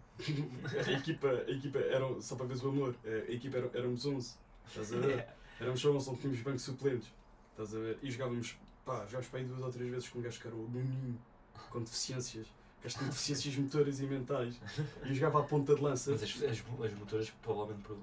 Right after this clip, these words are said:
Speaker 2: provêm das mentais, o gajo.
Speaker 1: Provém,
Speaker 2: Pode
Speaker 1: já,
Speaker 2: afetar o
Speaker 1: sim,
Speaker 2: sistema.
Speaker 1: era de crescimento, porque o gajo, imagina, ele tinha quinze anos, mas tinha o corpo de um puto de dez. E mentalidade,
Speaker 2: Yeah.
Speaker 1: tipo, não, mas, tipo, notava-se que aquilo influenciava o corpo e influenciava também a mente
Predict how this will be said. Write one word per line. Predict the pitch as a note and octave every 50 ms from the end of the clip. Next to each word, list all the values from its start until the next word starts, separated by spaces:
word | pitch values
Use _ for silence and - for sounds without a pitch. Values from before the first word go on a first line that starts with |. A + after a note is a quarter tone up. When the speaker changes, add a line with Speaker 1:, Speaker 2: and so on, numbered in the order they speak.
| - -
Speaker 2:
provêm | - G2 G2 G2 G2
das | G2 G2 F#2
mentais, | G2 G2 - - F2+ F2 F2
o | F2+ F2
gajo. | F2 E2+ - - - - - - C#3
Speaker 1:
Provém, | - C3 B2 B2+ B2
Speaker 2:
Pode | A2+ A2 B2
Speaker 1:
já, | B2+ B2+
Speaker 2:
afetar | C3 - - -
o | F#3 F#3+
Speaker 1:
sim, | D3+
Speaker 2:
sistema. | C#3 - D#3 E3+ D#3 D3
Speaker 1:
era | D3 C#3+ D3+ D3
de | D3 -
crescimento, | - - - - D3+ D3+ D3 C#3+ C3+ B2+
porque | - - - C#3+
o |
gajo, | C#3 D3 C3 A#2+ C#3
imagina, | C#3+ D3 D3 E3 D#3+ B2+ A#2 G#2 -
ele | A2+ B2 B2
tinha | A#2+ C#3+ C#3
quinze | C3 - D3 C#3 B2+ A#2 C3+ C#3
anos, | C#3 D3 E3 F3 F#3 D#3+ D#3
mas | D#3 D3
tinha | - E3 D3+
o |
corpo | - - D3+ -
de | - D#3+
um |
puto | C#3 - D3+ C#3+
de | - -
dez. | D3+ D3+ C#3+ C3 - - - - - - - - - - -
E | C3+
mentalidade, | D#3 E3+ E3 G#3 G3+ G3+ G3+ G#3 G#3+ G#3+ G#3+
Speaker 2:
Yeah. | - A3 G3 -
Speaker 1:
tipo, | - F#3
não, | F#3+ G3+ G#3 A3 A#3+ B3+ A#3
mas, | A3 A3 A3 G3+ -
tipo, | G#3+ G3+ G3 - - - D3
notava-se | E3 E3+ D#3+ G3 G3 F#3+ F#3+ - G3
que | F#3+
aquilo | - F#3+ F#3+
influenciava | F#3 F#3+ F#3 F#3 - F#3+ F3 E3
o | D#3+
corpo | - F#3 F3 - F3+
e |
influenciava | - E3+ E3+ D#3+ F3 E3+ E3+
também | E3 E3 F3 F3 E3+ E3
a |
mente | E3+ E3+ E3 D#3+